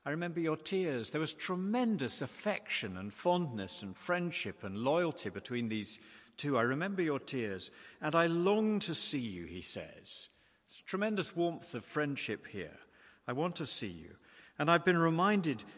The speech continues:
of your faith, genuine faith, sincere faith." Timothy had a, a, a grandmother who was a believer and a mother who was a believer, and now he's a believer. And, and the point really is that Timothy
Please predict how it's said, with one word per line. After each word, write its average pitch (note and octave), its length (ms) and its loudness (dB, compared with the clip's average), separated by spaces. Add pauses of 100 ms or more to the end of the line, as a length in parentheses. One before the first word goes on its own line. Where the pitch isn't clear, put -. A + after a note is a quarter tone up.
of C3+ 120 -6
your C#3+ 160 2
faith, - 540 -4
genuine F3 520 2
faith, E2 340 -6
sincere E3 560 -2
faith." - 500 -12 (600)
Timothy D#3+ 340 0
had C3+ 120 0
a, A#2+ 480 0
a, A2 40 -6
a G#2+ 40 -6
grandmother C3 640 0
who F#2+ 140 -6
was F#2 220 -4
a F#2+ 60 -4
believer F2+ 440 -6
and F2+ 180 -6
a A#2 80 -4
mother D3 420 0
who A2 140 -4
was G2 280 -6
a G2 40 -8
believer, F#2+ 540 -10 (480)
and A2+ 160 -6
now C3 160 -4
he's D#3 320 -4
a B2+ 80 -2
believer. F#2+ 520 -8 (920)
And, F#3 160 2
and F#3+ 180 2
the G#3 60 2
point C4 340 0
really E3+ 1000 0
is F3 200 0
that - 200 -2
Timothy A3 520 0